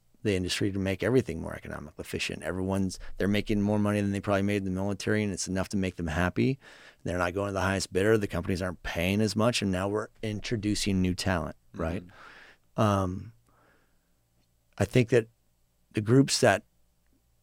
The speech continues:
Speaker 1: it's stunning the companies that hit it hardest, you know, and, and I think maybe to us, it was a big surprise to see the data center operators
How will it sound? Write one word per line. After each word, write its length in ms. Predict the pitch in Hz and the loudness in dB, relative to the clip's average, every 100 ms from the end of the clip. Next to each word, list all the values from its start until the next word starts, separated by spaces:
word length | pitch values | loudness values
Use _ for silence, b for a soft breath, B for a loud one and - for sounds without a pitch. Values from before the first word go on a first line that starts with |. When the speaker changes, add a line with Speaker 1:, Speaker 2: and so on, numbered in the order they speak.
| _ _ _ | _ _ _
Speaker 1:
it's 160 | - - | 0 2
stunning 760 | - - 147 139 139 113 92 - _ | 2 6 8 8 6 2 -2 -10 _
the 80 | 113 | -4
companies 580 | - - 104 104 104 92 | 2 2 2 2 0 0
that 220 | 95 76 | -2 -2
hit 160 | - 101 | -2 -4
it 100 | 85 | -4
hardest, 680 | - - 104 107 104 - - _ | -6 0 2 2 -2 -6 -14 _
you 100 | - | -2
know, 260 | 107 107 107 - | 0 0 -2 -2
and, 240 | 98 90 b b b b b | -2 -4 b b b b b
and 100 | 117 | 2
I 100 | 101 | 2
think 300 | 95 - 117 - - - - | 2 2 2 -2 -18 -8 2
maybe 340 | 113 117 117 | 4 4 2
to 180 | 110 107 - | 2 0 2
us, 260 | 101 107 - | 2 2 2
it 40 | |
was 160 | 113 90 | 0 0
a 60 | |
big 240 | 87 101 101 | 2 2 2
surprise 580 | - - 98 101 101 - | -4 0 2 4 2 0
to 100 | 98 | -2
see 240 | - 107 | 0 0
the 140 | 98 | 0
data 180 | 90 95 | 0 0
center 240 | 95 104 82 | 0 -4 -4
operators 920 | 78 78 95 95 101 107 113 - - | -6 -4 0 2 2 2 0 -6 -10